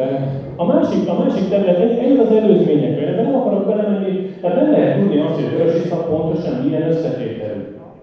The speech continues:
Már csak azért sem lehet tudni, mert itt azért van egy határkő, mondjuk a rendszerváltás, vagy az azt követő pár évek, amikor ebben az országban bármit meg lehetett csinálni. Ide lehetett hozni akármit is belerakni ebbe a tározóba, mert senki nem látta.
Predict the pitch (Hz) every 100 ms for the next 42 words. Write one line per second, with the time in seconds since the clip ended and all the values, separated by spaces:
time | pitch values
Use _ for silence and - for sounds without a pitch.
0 | - - _ - 202 240 285 - - -
1 | 175 175 170 170 208 - 135 139 - -
2 | - 151 160 165 185 185 190 - - -
3 | - _ - 165 175 180 180 - - 277
4 | - - - - 165 165 160 160 160 160
5 | 143 139 - - 143 - 156 156 156 156
6 | 151 143 135 - - 131 127 123 - 165
7 | 147 151 175 180 180 185 - - 180 196
8 | 202 220 214 220 214 214 208 202 - 123
9 | - 240 - - - - - - - -
10 | - - - - 302 156 156 - - -
11 | 175 180 - 156 175 - - 143 139 -
12 | 127 - - 117 117 110 104 120 135 165
13 | 190 185 185 185 - - - - - 131
14 | - 240 220 214 - - -